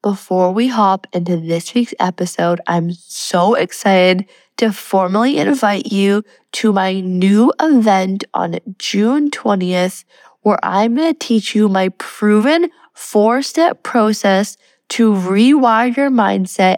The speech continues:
and how to attract anything you desire. You guys, this is literally the formula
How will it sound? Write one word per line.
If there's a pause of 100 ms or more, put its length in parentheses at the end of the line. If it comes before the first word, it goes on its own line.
and
how
to
attract (160)
anything
you
desire.
You
guys, (320)
this
is
literally
the
formula